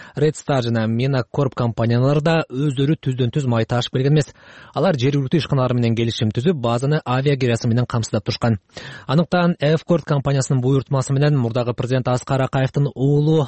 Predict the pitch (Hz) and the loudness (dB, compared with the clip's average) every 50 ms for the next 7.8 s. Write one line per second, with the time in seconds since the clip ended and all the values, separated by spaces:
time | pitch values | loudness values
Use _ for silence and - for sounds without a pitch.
0 | - - - 123 127 131 135 151 151 143 131 - - 131 131 - - 143 131 - | -4 -6 -4 -4 -2 0 0 0 0 0 0 0 0 0 -2 0 -2 -4 -4 -2
1 | - 127 123 131 135 143 135 - - 139 143 156 147 139 131 127 127 131 139 143 | 0 0 2 2 2 2 2 0 0 0 2 2 2 2 2 2 2 2 2 2
2 | 147 131 127 127 131 131 127 127 135 - - - - 139 135 139 131 - - 123 | 0 0 0 0 0 2 2 2 0 -2 -2 -2 0 0 0 0 -2 -4 -4 -4
3 | - - - 123 123 120 - - 160 147 - - - - - - - - - 165 | -4 -2 0 0 0 0 0 0 0 0 0 -4 -10 -20 -20 -20 -20 -6 -6 -4
4 | 147 - - 135 127 - 135 135 127 120 - - - - 120 107 - 117 117 131 | -4 -2 -2 -2 -2 0 0 0 0 0 -2 -6 -6 -6 -4 -2 0 0 2 2
5 | 143 151 143 117 - _ _ 117 120 123 123 123 120 - - 170 170 - - 123 | 2 2 2 0 -2 _ _ -2 0 2 2 0 -2 -2 0 0 0 0 0 0
6 | 131 139 139 143 139 131 127 123 120 120 - 135 123 123 123 131 139 131 - - | 0 0 0 0 0 0 0 0 0 0 0 0 0 2 2 2 0 0 -2 -2
7 | 123 120 117 - - 110 113 110 110 110 - - 117 110 - | -2 -2 -2 -2 -4 -2 -2 0 0 -2 -2 -2 -2 -4 -4